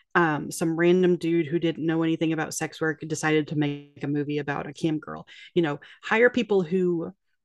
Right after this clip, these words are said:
can speak to these experiences and have interesting perspectives and have new perspectives, because this,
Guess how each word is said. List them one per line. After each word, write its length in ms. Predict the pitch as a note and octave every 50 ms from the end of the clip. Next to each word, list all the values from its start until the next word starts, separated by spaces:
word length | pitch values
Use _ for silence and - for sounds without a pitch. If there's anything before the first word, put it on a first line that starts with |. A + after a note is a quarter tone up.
| _ _ _ _ _ _ _ _ _ -
can 160 | - G3 F#3
speak 340 | E3+ - - - D4 D#4 -
to 100 | - G#3+
these 220 | F#3 F3+ E3+ D#3+
experiences 720 | E3 - - - F3 E3 D#3+ D#3+ D#3+ D3+ - - D#3+ D3+ -
and 180 | - C#3 D#3+
have 220 | D#3 - D#3+ D#3+ - -
interesting 500 | - F#3+ G#3+ G3+ - A3 - - E3+ E3
perspectives 840 | - - E3 - - - C#3 - - - - C#3 D#3+ F#3 - - - _ - - - - - -
and 200 | - E3+ D#3+ D#3
have 240 | C3+ - D#3+ D3+ D3+
new 200 | E3+ E3+ F#3 G3+
perspectives, 800 | G3 - F#3+ - - - D3 C#3+ - - D#3 D3+ D#3+ F3 F3+ - - - D3+
because 300 | - - E3+ D3+ D3+ -
this, 260 | - F3+ - - -